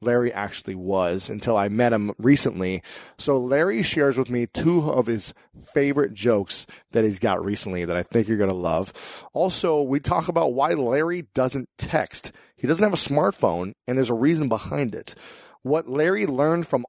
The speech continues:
all the world-class athletes that he interviewed, the common theme that they all had that made them great. The story that gave me chills from one of Larry's favorite interviews and who that was. The one person that Larry wants to interview,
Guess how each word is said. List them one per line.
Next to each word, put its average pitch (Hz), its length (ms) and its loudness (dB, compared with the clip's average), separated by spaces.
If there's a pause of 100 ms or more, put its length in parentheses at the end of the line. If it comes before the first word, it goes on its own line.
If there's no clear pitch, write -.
all 151 420 2
the 123 120 -2
world-class 127 800 -2
athletes 117 460 -4
that 113 220 -2
he 127 440 -8
interviewed, 127 480 -2
the 113 100 -4
common 135 400 2
theme 127 300 0
that 117 120 -2
they 101 140 -4 (140)
all 123 300 6
had 113 360 0
that 104 140 0
made 104 220 -2
them 92 140 -4
great. 92 400 -6 (540)
The 123 80 0
story 190 560 2
that 120 160 -2
gave 147 220 2
me 135 160 0
chills 120 760 -2 (340)
from 139 220 2
one 139 140 4
of 127 160 2
Larry's 131 520 2
favorite 147 600 0
interviews 131 500 -2
and - 120 -10
who 123 180 -2
that 120 180 2
was. 110 460 -4 (480)
The 127 80 4
one 190 300 2
person 185 340 2
that 139 160 4
Larry 139 200 4
wants 165 360 0
to 143 160 2
interview, 113 420 -2